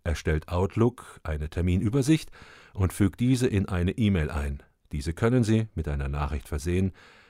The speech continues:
und an einen oder mehrere Empfänger senden.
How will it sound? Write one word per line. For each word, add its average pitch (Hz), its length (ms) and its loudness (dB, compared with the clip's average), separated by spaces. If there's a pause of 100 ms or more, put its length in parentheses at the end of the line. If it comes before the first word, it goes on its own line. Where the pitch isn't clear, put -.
und 76 160 -4
an 80 140 0
einen 104 400 2
oder 80 300 0
mehrere 90 480 0
Empfänger 87 420 -2
senden. 78 440 -4